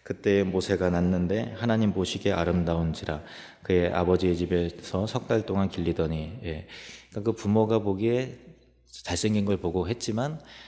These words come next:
어, 사도행전에 보면은 "하나님 보시기에 아름답다"라고 이게 돼 있죠. 그러니까 단순히 부모의 관점에서의 잘생겼다라는 것보다도,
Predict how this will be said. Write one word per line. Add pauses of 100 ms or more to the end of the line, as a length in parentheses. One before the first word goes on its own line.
(220)
어,
사도행전에
보면은
"하나님
보시기에
아름답다"라고
이게
돼
있죠.
그러니까 (160)
단순히 (640)
부모의
관점에서의 (180)
잘생겼다라는
것보다도,